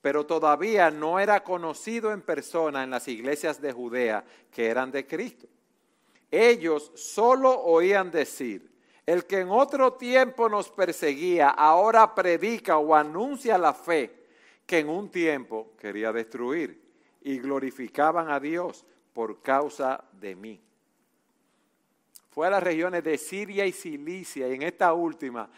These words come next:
se encuentra Tarso, que era la ciudad natal de él. ¿Y qué hizo Pablo? Durante varios años se dedicó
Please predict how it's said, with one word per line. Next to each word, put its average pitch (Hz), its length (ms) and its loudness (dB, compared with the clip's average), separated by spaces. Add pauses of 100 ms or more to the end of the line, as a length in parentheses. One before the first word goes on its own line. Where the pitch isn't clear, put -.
(120)
se - 160 -10
encuentra 139 720 -2 (240)
Tarso, 156 500 4 (240)
que 127 120 -10
era 131 100 2
la 135 140 2
ciudad 127 380 0
natal 120 600 -2 (220)
de 107 320 -6
él. 87 180 -16 (840)
¿Y 170 80 -18
qué 233 140 4
hizo 247 280 0
Pablo? 113 580 4
Durante 143 500 -4
varios 165 420 0
años 127 300 -6
se 123 100 -8
dedicó 120 640 -6